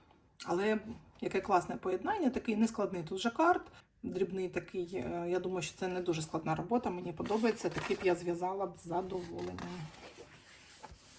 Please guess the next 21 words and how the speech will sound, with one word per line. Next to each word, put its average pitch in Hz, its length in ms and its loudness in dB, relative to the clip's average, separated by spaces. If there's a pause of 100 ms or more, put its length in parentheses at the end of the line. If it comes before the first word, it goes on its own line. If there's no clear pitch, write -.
(500)
Знов 202 320 6
таке - 200 0
саме 190 280 4
поєднання, 220 720 2 (360)
і 208 100 2
це, 185 180 4
знаєте, 220 340 4
такий 208 380 -2
цікавий 180 480 4
ефект 285 460 2
у 190 500 0
цих 175 260 -2
шкарпеток. - 560 0
Ось - 340 -2 (120)
чашка, 330 580 2 (460)
якою 220 300 6
надихались. 208 720 4 (420)
Е, 381 120 -4
є 202 520 4
одяг, 269 360 8
який 185 500 0